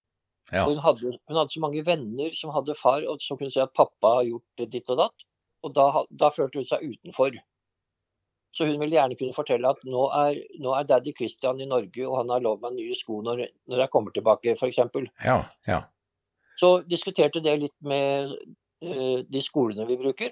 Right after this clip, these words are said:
Speaker 2: og vi var enige om at det var en, et godt forslag. Så nå er jeg Daddy Christian til hele gjengen.
Speaker 1: Ja, gratulerer. Det er jo, det er jo imponerende. Men du, du er i gang med et prosjekt nå, du, som du er i Norge for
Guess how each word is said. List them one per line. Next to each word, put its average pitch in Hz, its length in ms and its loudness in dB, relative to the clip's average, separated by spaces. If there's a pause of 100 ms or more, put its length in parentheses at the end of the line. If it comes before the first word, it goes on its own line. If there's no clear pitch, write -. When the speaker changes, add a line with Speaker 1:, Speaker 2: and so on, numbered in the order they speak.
Speaker 2:
og 180 160 6
vi 170 80 -4
var 170 80 2
enige 135 160 4
om 117 80 -4
at 135 140 -2
det 120 100 6
var 131 240 2
en, 143 80 -12 (140)
et - 180 -14
godt - 220 -6
forslag. 175 420 0 (380)
Så - 180 -10
nå 160 220 -2
er 135 180 0
jeg 151 160 -4
Daddy 104 320 -2
Christian 127 560 -6
til 123 240 -4
hele 101 220 -2
gjengen. 82 240 -12 (480)
Speaker 1:
Ja, 80 160 0 (100)
gratulerer. 80 720 -6
Det - 320 -2
er 90 140 4
jo, 92 400 -6
det 92 160 -2
er 80 240 -4
jo 85 100 -6
imponerende. 82 680 -4 (560)
Men 117 180 0
du, 143 80 2 (240)
du 107 240 -2
er 107 240 0
i - 20 -2
gang 92 220 0
med 95 160 -2
et - 20 -20
prosjekt - 400 -4
nå, 95 160 2
du, 104 120 2 (320)
som 87 480 -4
du 92 120 -2
er 73 380 -2
i 92 80 0
Norge 73 320 -2
for 87 260 -2